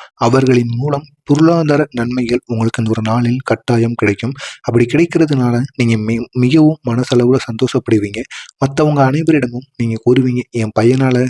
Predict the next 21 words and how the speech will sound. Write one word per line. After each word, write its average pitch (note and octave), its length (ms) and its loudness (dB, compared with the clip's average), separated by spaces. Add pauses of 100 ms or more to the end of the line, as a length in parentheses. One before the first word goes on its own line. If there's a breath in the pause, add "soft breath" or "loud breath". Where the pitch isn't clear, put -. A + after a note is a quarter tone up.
எனக்கு A2+ 260 -2
இவ்வளவு A2 300 -2
நன்மைகள் B2 420 0
நடந்திருக்கு, G#2+ 420 -6 (380 loud breath)
என் B2 140 -2
குடும்பத்திற்கு C#3 560 0 (120)
அவ்வளவு A2+ 360 0
சொத்து B2+ 260 2
சுகம் A#2+ 400 0
சேர்ந்திருக்கு, A2+ 520 -2 (360 loud breath)
அவன் B2 360 2
இந்த A#2 180 0
வேலைக்கு C3 400 2
போயிட்டான், - 380 -8
கவர்மெண்ட் C3 400 2
வேலைக்கு C3+ 260 0
போயிட்டான்" - 320 -2
அப்படிங்கிற C#3 400 0
மாதிரி B2+ 220 2 (400 loud breath)
பொருளாதார E3 560 2 (160)
ஏதாவது B2 460 2